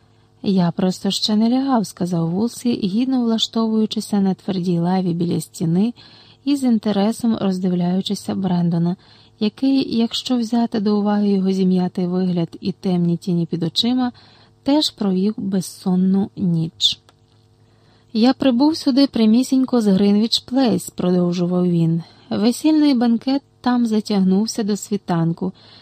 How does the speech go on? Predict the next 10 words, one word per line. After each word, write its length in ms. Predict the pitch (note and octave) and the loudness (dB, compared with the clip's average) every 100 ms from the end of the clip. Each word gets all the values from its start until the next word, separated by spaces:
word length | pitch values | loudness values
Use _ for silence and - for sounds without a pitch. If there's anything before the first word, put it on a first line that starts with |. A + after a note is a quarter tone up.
| - - | -18 -4
та 120 | B3 | -4
щойно 500 | - - D#4 C#4+ A#3 | -2 -2 0 2 2
гості 360 | A3+ A#3+ - | 0 -2 -4
почали 460 | G3+ A3+ - F3+ E3+ | -6 -6 -4 -4 -2
розходитися, 920 | E3+ - - A#3+ C4 C4+ B3+ - B3+ | -2 -4 -8 -4 -4 -4 -6 -4 -4
я 240 | - G3+ F#3+ | -4 0 2
негайно 600 | F#3 E3+ F3+ G#3 B3 A#3+ | 2 2 0 0 0 -2
вирушив 560 | F#3+ F3+ F#3 - F#3+ | -2 -2 -2 -4 -6
до 160 | F#3 F#3 | -4 -2
вас». 420 | F#3 D#3+ - - | -2 -4 -8 -16